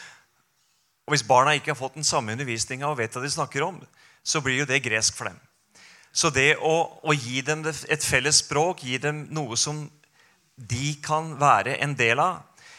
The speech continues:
og først og fremst at barna faktisk er de som oftest hører Gud, Gud,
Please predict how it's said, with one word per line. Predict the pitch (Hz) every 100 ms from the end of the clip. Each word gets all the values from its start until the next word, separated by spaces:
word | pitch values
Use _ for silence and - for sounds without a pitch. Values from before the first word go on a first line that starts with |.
| - _ _ -
og | 147 151 - -
først | - 135 -
og | 160
fremst | 131 127 127 - - -
at | - 139 - 120
barna | 113 104 113 143
faktisk | - 113 131 117
er | 120
de | 107 104
som | 104 135 113
oftest | - - 131 -
hører | 123 101 110
Gud, | 104 95 113 120 _ 123
Gud, | 120 120